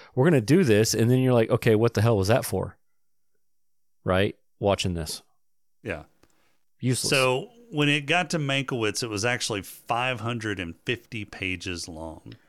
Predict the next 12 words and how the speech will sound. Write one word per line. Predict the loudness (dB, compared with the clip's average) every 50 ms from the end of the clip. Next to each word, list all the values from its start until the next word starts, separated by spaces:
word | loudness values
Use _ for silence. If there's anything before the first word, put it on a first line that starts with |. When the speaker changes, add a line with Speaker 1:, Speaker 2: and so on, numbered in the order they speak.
| _ _ _ _ 2
Speaker 1:
Oof. | 2 2 2 -2 -10 -20 _ _ _ _ _ _ _ _ _ _ _ _ _ _ _ _ _ _ _ _ _ _ _ _ _ _ _ _ _ _ _ _ _ _
Speaker 2:
So | -6 -4 -2
he | 0
had | 0 0 0 0
to, | 0 0 0 0
Speaker 1:
Oof. | -2
Speaker 2:
he | -4 -2
basically | -2 0 0 0 -2 -4 -6 -6 -6
rewrote | -4 -4 -6 -6 -6 -6 -6 -8 -8
it | -10
from | -14 -16 -16 -14
scratch. | -14 -14 -12 -12 -12 -12 -14 -16 -16 -16 -18 -18